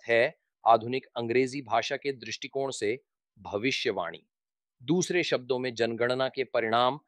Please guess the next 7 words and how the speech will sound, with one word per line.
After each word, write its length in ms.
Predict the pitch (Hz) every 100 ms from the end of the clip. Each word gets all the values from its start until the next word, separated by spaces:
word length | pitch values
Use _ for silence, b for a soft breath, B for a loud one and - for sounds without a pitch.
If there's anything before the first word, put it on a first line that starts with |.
| _ -
सीधे 520 | - 214 233 190 202
परमेश्वर 580 | 226 170 147 156 - 151
से 200 | 131 143
मूसा 460 | 135 127 139 - 139
से 180 | - 139
संबंधित 600 | 117 110 110 113 127 -
थे। 80 | 110